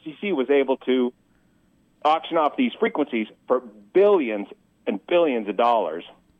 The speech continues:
something on the tune of fifty billion bucks. So the money became a huge motivating factor for them to auction off these frequencies, including a narrow band of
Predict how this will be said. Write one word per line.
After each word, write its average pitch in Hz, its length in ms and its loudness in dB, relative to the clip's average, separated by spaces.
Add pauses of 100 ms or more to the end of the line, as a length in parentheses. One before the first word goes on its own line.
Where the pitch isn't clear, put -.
(640)
something 156 180 0
on 131 120 2
the 117 80 -2
tune 143 260 0
of 104 80 -2 (260)
fifty 151 240 -2
billion 110 320 0
bucks. 98 320 -4 (640)
So 139 440 2 (340)
the 127 140 -2
money 170 360 0
became 143 360 -2
a 117 40 -2
huge 156 320 -2
motivating 131 540 0
factor 117 500 0 (960)
for 131 80 -2
them 135 160 2
to 117 100 -4
auction 131 360 0
off 120 240 0
these 110 180 -6 (580)
frequencies, 127 520 -2
including 151 520 2 (280)
a 123 80 2
narrow 151 320 4
band 143 260 2
of 120 100 -6